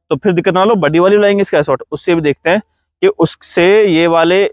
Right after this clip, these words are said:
ये वाले बढ़िया है या वो वाला बढ़िया है, बेहतरीन वाला, बढ़िया वा-, बड़ा वाला वो बढ़िया है, ठीक है। दोनों से First time सबसे पहले ये छोटे वाले स्काई शॉट दो दो हैं, उसके बाद बड़ा वाला लगाएंगे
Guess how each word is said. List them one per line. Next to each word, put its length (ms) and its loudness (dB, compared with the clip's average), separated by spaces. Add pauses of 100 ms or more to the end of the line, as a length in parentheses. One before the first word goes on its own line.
(120)
ये 280 0
वाले 280 2
बढ़िया 260 0
है 100 0
या 80 2
वो 160 2
वाला 180 2
बढ़िया 220 0
है, 60 0
बेहतरीन 280 -4
वाला, 200 -2
बढ़िया 220 -2
वा-, 160 -2
बड़ा 160 0
वाला 200 2
वो 180 -2
बढ़िया 240 -2
है, 100 -4
ठीक 180 -6
है। 100 0 (440)
दोनों 240 0
से 160 -6 (400)
First 220 -2
time 220 0
सबसे 220 -6
पहले 200 2
ये 220 2
छोटे 260 -2
वाले 120 2
स्काई 180 2
शॉट 180 0
दो 160 0
दो 120 2
हैं, 140 2 (520)
उसके 160 -4
बाद 100 2
बड़ा 180 0
वाला 160 2
लगाएंगे 240 0